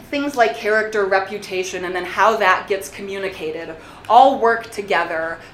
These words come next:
to become the components of the character, uh, assassination attempt. And one of the things that the three of us really want to emphasize is that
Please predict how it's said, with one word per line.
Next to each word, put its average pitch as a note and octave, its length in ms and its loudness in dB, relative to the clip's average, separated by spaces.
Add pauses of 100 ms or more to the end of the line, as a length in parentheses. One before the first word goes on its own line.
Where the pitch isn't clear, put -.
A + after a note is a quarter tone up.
(220)
to G3 520 0 (1160)
become C4+ 480 0
the C4 80 0
components G#3+ 640 -6
of F#3+ 220 -4
the F#3+ 80 -4
character, E3 560 -8 (200)
uh, D#3+ 220 2
assassination E3 760 -4
attempt. - 520 -14 (300)
And C#4+ 160 4
one G4+ 100 6
of A#4 80 2
the G4+ 120 2
things C#4+ 260 -2
that C4+ 160 -2
the G#3+ 60 -2
three A3+ 260 0
of G3+ 100 2
us F#3 180 0
really A3 220 0
want F#3+ 220 0
to G3 180 -8
emphasize F#3 760 -6 (280)
is A3+ 200 -2
that G#3 340 6